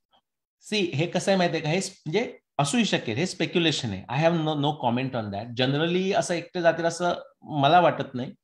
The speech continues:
अ, पण हे कसं आहे माहिती आहे का, इथे थोडंसं कन्फ्युजन आहे, म्हणजे त्याच्याकरता थोडं जेनेटिक्स बॅकग्राऊंड माहित पाहिजे. Yes, it is true की पुरुषांचं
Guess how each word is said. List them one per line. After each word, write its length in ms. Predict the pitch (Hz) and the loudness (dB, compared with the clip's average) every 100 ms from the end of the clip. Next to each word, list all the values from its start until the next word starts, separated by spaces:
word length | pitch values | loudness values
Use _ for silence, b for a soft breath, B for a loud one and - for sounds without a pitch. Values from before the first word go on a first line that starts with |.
| b b b b b | b b b b b
अ, 220 | 131 135 | 0 2
पण 180 | - 208 202 - - - 147 | 2 -2 -2 -8 -20 -8 -2
हे 120 | 175 | 0
कसं 260 | 220 208 | 0 2
आहे 60 | 226 | 4
माहिती 160 | 208 170 | 4 0
आहे 80 | 160 | 0
का, 140 | 165 | 0
इथे 200 | 160 180 | 0 -4
थोडंसं 460 | 202 170 185 202 226 | -4 -2 -2 -2 -4
कन्फ्युजन 640 | - 143 131 175 165 127 | -2 -2 0 0 2 -2
आहे, 80 | 92 | -4
म्हणजे 320 | - 139 139 | -10 -8 -4
त्याच्याकरता 380 | 131 160 170 175 | 0 0 0 -2
थोडं 160 | 180 170 | 0 2
जेनेटिक्स 400 | 151 156 175 165 | 2 2 -2 0
बॅकग्राऊंड 420 | 143 120 123 117 | 0 2 2 0
माहित 160 | 107 101 | -2 -6
पाहिजे. 300 | 98 90 - _ _ _ _ _ _ _ B B B _ 143 | -10 -10 -14 _ _ _ _ _ _ _ B B B _ 2
Yes, 120 | 202 208 | 2 2
it 100 | 175 | 0
is 260 | 185 - 175 | 0 2 4
true 300 | 139 120 - _ b b _ - | 4 2 -2 _ b b _ -4
की 520 | 151 175 196 - - _ _ _ | 0 0 0 -4 -12 _ _ _
पुरुषांचं 680 | 143 135 - 170 175 170 | 0 0 2 2 2 0